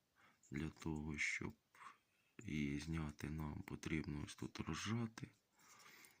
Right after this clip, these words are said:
І тут будуть у нас мідна катушка і контакти. Саме реле я портити не буду, но контакти тут, друзі,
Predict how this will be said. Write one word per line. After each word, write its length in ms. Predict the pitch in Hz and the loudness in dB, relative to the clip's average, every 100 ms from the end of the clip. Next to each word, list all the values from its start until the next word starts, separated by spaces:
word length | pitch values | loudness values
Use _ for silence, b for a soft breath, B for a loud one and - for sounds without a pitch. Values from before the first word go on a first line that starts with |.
| B - _ _ _ _ | B -20 _ _ _ _
І 280 | - 113 117 - | -2 0 0 0
тут 280 | 95 98 101 | 2 2 2
будуть 440 | 92 85 90 - | 0 2 -2 -2
у 60 | - | 0
нас 640 | 85 78 78 85 - - - | 0 0 -2 -4 -6 -6 4
мідна 380 | 92 82 78 73 | 4 6 4 2
катушка 800 | - - 127 127 - - 110 - - | -2 -2 -2 0 0 -2 -2 -4 0
і 140 | 110 | 0
контакти. 840 | 110 - 95 92 82 76 - - - | 2 2 2 2 2 2 -2 -12 -6
Саме 420 | - 92 95 87 | 0 2 4 4
реле 360 | 80 82 82 82 | 2 2 2 0
я 140 | 80 | -2
портити 600 | - 82 - - - - | -2 -2 -2 -6 -6 0
не 140 | 95 | 2
буду, 400 | 107 135 135 117 - B B B B B B B | 4 2 4 2 0 B B B B B B B
но 180 | - 107 | 2 2
контакти 640 | 104 - 95 131 123 - 110 | 4 0 2 0 0 -2 -2
тут, 360 | - 98 107 | 2 2 2
друзі, 520 | 101 104 101 95 90 | 4 6 6 4 2